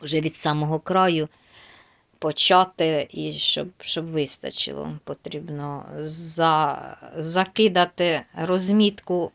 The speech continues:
одразу, бо потім може не вистачити і прийдеться розривати кущі вже посаджені. Ну, наразі все.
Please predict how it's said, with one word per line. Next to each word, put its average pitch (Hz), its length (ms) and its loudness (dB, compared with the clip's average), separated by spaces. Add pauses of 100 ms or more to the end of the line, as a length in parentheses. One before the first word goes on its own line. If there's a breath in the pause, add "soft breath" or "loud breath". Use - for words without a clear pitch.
одразу, 170 720 2
бо 151 180 -6
потім 156 380 -8
може 160 300 -6
не 165 160 -2
вистачити 170 640 -6 (100)
і - 80 -14
прийдеться 156 580 -2
розривати 202 680 4
кущі 269 500 8
вже 247 180 8
посаджені. 208 800 4 (920 loud breath)
Ну, 370 400 -2 (840 soft breath)
наразі 175 600 4
все. 269 480 4